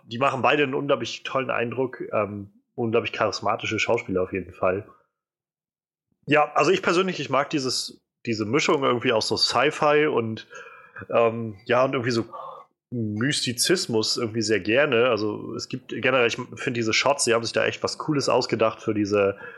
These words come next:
ähm, für diese Wakanda-Welt, so diese Mischung aus halt so Sci-Fi und dann gleichzeitig hast du irgendwie so typische afrikanisch wirkende Hütten irgendwie da so drinne. Finde ich irgendwie total kreativ.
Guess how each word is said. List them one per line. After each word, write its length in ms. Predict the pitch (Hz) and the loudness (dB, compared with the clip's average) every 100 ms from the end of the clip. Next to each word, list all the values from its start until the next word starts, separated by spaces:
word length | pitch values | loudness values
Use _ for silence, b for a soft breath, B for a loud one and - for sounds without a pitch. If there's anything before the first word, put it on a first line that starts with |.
| B _ | B _
ähm, 440 | 101 95 92 90 87 _ _ _ _ _ _ | 0 0 0 -6 -10 _ _ _ _ _ _
für 160 | - 110 | -4 -2
diese 240 | 101 104 | 0 0
Wakanda-Welt, 760 | 92 - 131 139 113 95 98 107 | 0 0 0 2 2 2 2 2
so 80 | 104 | -2
diese 220 | 98 98 | -2 -2
Mischung 380 | 101 110 117 110 | 0 2 0 0
aus 440 | 101 101 - B B B B - - - | 2 2 0 B B B B -18 -12 -4
halt 220 | 107 95 - | -2 -2 -4
so 220 | 101 92 | 0 0
Sci-Fi 520 | - 113 110 - 107 | 2 2 2 4 2
und 120 | 104 95 | 2 0
dann 120 | 98 | 0
gleichzeitig 460 | 104 104 110 101 | 2 2 0 0
hast 140 | 110 - | -2 -2
du 60 | |
irgendwie 140 | 101 98 | -4 -4
so 80 | 98 | -4
typische 460 | - 110 117 107 | -4 -2 2 2
afrikanisch 880 | 92 - - 104 104 98 - - - - | 2 -2 -2 0 2 0 2 -2 -6 -14
wirkende 560 | 98 101 113 113 104 | -2 2 2 0 0
Hütten 300 | 101 143 120 | 0 0 0
irgendwie 260 | 110 107 104 | 0 0 0
da 140 | 101 | 0
so 120 | 95 95 | 0 -2
drinne. 400 | 98 104 104 B B B B B _ _ _ - _ _ | 0 2 0 B B B B B _ _ _ -20 _ _
Finde 220 | - 135 | 0 0
ich 80 | 143 | 2
irgendwie 140 | 139 120 | 0 0
total 300 | 123 120 117 | 0 2 2
kreativ. 580 | - 110 - 131 - | 2 0 0 -4 -6